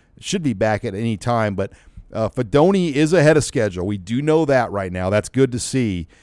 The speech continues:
Uh, but what does that mean? What's ahead of schedule? Does that mean he'll return at some point this season? Because I know everybody in this program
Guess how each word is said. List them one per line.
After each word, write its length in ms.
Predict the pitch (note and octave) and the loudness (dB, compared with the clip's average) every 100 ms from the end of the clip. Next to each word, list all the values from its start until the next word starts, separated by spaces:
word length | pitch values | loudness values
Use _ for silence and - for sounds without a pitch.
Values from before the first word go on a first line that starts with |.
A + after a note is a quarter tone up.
| _ - | _ -6
Uh, 160 | G2 | -4
but 260 | F2+ G#2+ G#2 | -2 -4 -4
what 200 | A2+ C#3 | 0 2
does 140 | B2 | 2
that 180 | A#2 F#2+ | 0 -2
mean? 540 | G#2+ C3 B2 A2+ G#2 - _ _ _ | -2 0 0 -2 -6 -10 _ _ _
What's 280 | - C3 C3 | -2 0 2
ahead 220 | B2+ C3 | 2 2
of 60 | A2 | 2
schedule? 520 | - C#3 C3+ G#2 F2+ | 0 2 2 0 -6
Does 100 | F2+ | -4
that 140 | A2+ A2 | -2 -2
mean 160 | A#2 | -2
he'll 140 | G#2+ F#2+ | 0 -2
return 440 | F2 - C3 B2 | -4 -2 0 0
at 100 | G2+ | -2
some 180 | B2+ A2 | -4 -2
point 280 | A2+ A2 F2 | -2 -2 -4
this 140 | F#2+ | -8
season? 540 | - C#3 B2+ G2 F#2+ - - - | -4 -4 -2 -4 -10 -12 -20 -12
Because 160 | - G#2+ | -4 0
I 120 | C3+ | 2
know 200 | E3 D#3+ | 4 6
everybody 500 | C#3 E3+ E3 E3+ D3+ | 6 4 2 2 4
in 80 | C#3 | 2
this 140 | A#2+ | -2
program 640 | - C3 A#2+ A2 G#2+ F#2+ | 0 0 0 0 -2 -4